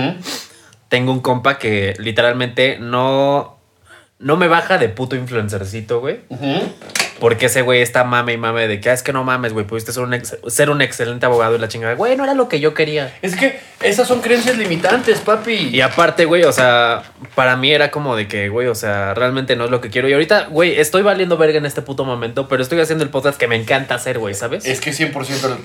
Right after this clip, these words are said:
Speaker 1: legal, o sea, ¿cuántas ve-, cuántas veces yo no estoy valiendo madres
Speaker 2: Ajá.
Speaker 1: y digo, "Güey, lo voy a hacer"?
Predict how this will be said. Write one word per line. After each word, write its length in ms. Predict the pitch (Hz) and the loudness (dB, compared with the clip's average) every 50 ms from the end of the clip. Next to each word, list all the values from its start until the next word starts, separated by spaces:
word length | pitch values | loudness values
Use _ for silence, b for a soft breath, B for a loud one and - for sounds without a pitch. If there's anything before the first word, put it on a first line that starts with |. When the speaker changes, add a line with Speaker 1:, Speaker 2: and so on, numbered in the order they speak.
| 123 123 | -8 -6
Speaker 1:
legal, 400 | 113 110 104 110 117 143 156 131 120 | -6 -4 0 2 2 2 2 0 -4
o 60 | 107 | -4
sea, 160 | 110 113 - - - - - - | -6 -6 -6 -6 -14 -16 -8 0
¿cuántas 420 | 151 151 160 165 180 190 185 165 | 2 2 2 4 2 2 0 2
ve-, 160 | 175 175 165 180 - B B B B B B B B B B B B B B _ - 226 220 - - - - - - - | 0 -2 -4 -4 -8 B B B B B B B B B B B B B B _ -2 -2 -2 2 2 2 2 0 -2 0
cuántas 360 | 185 202 208 208 240 240 233 | 2 2 2 4 2 2 2
veces 360 | 202 196 190 208 202 190 175 165 | 2 0 2 0 -2 -2 -2 0
yo 200 | 175 175 175 180 | 0 2 2 2
no 200 | 180 170 165 165 | 2 2 0 0
estoy 200 | 165 - 170 156 | 0 -2 0 0
valiendo 320 | 151 143 143 147 143 139 | 0 0 0 0 0 0
madres 480 | 135 131 120 117 117 120 131 135 - - | 2 2 2 2 2 0 -2 -4 -6 -4
Speaker 2:
Ajá. 340 | - 117 110 110 104 98 98 110 | -2 0 0 0 0 -2 -4 -4
Speaker 1:
y 60 | 131 | -2
digo, 200 | 135 135 131 127 | -2 0 0 0
"Güey, 140 | 135 135 123 | 0 0 0
lo 100 | 117 110 | 0 0
voy 120 | 123 127 | 0 0
a 20 | |
hacer"? 300 | 127 - 151 127 107 95 | 0 0 -2 -4 -4 -6